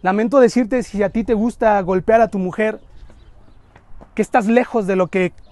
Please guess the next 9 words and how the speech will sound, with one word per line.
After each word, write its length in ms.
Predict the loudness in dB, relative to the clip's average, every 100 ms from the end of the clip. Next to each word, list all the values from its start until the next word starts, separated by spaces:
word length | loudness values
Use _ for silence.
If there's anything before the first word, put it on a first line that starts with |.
| -4
Pablo 340 | 4 4 6 2
hoy 180 | 2 -2
enseña 320 | -4 -4 -2
en 80 | -4
Efesios 420 | -4 -6 -6 -6
y 40 |
en 100 | -8
Colosenses 760 | -6 -6 -8 -8 -10 -12 -16 -14
propiamente. 720 | -14 -12 -12 -12 -12 -14